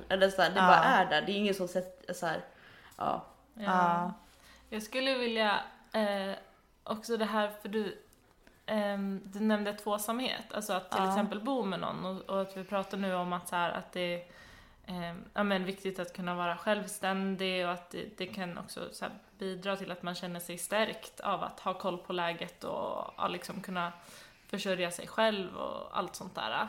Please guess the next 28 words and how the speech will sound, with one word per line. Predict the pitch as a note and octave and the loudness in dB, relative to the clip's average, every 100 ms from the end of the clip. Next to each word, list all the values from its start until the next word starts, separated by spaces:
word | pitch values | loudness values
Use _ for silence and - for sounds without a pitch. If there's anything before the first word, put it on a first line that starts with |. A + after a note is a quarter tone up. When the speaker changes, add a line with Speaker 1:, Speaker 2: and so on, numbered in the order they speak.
| A3 | -2
Speaker 2:
Mm. | G#3+ F#3+ F3+ F#3+ G#3 | 0 0 0 -2 0
Speaker 3:
Men, | G#3 G3+ G3+ - - | 2 2 0 -6 -12
för | - G3+ | -6 2
det | |
är | A3+ B3+ A#3+ | 4 4 4
ju, | G3+ - - - | 2 -2 -14 -6
alltså, | G#3+ G#3+ | -2 0
många | G3 F#3+ F3+ | 2 2 -2
som | F#3 D#3+ D#3+ - - | -4 -6 -6 -8 -2
bor | A3+ B3 | 0 2
med | A#3+ A#3 | 2 4
någon, | A#3 A3 | 4 4
antingen | G3 F#3+ F#3+ - - - - G#1+ G#1+ - | 2 -2 -4 -8 -8 -8 -8 -8 -10 -10
man | - - | -10 -8
är | - - | -10 -6
sambos | - B3 B3 B3 B3+ - - | 0 0 2 -2 -4 -8 -6
eller | G#3 G#3+ G3+ | -4 -2 2
Speaker 2:
Ja. | A3+ G3 F#3 G3 | 4 4 2 0
Speaker 3:
gifta | G3+ | -4
till | G3+ A3 | -2 -2
och | G#3 | 0
med, | G3 G3 | 0 0
så | F3+ | 0
här, | F3+ F3 | 0 0
att | E3+ - | -2 -4
man | F#3 F#3 | -6 -2
är | G3+ | 0
rumskompisar. | A3+ G#3+ - A3+ A3 A3 G#3+ G#3 A3 | 2 0 0 -2 -2 -4 0 2 2